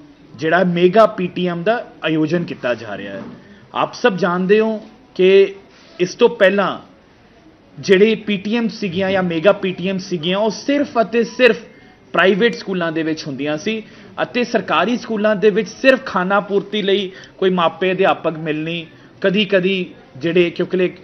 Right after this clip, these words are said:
ਕੁਝ ਫੰਡ ਜੋ ਆਉਂਦੇ ਨੇ ਸਮਗਰਾਂ ਦੇ, ਉਹਨਾਂ ਨੂੰ ਦਿਖਾਉਣ ਦੇ ਲਈ ਹੋ ਜਾਂਦੀਆਂ ਸੀ। ਪਰ ਜਦੋਂ ਦੀ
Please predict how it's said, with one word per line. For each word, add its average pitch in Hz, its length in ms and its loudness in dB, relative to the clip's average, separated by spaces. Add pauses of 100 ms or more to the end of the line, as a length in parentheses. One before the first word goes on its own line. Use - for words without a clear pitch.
(240)
ਕੁਝ 185 180 -2
ਫੰਡ 202 320 0
ਜੋ 196 200 2
ਆਉਂਦੇ 165 260 -4
ਨੇ 175 80 -4
ਸਮਗਰਾਂ 160 420 0
ਦੇ, 160 100 -2
ਉਹਨਾਂ 180 300 0
ਨੂੰ 202 220 -2 (180)
ਦਿਖਾਉਣ 180 420 0
ਦੇ 208 80 4
ਲਈ 202 120 0
ਹੋ 156 140 0
ਜਾਂਦੀਆਂ 156 360 -6
ਸੀ। 220 300 -6 (420)
ਪਰ 208 340 6 (1080)
ਜਦੋਂ 180 360 2
ਦੀ 233 340 -4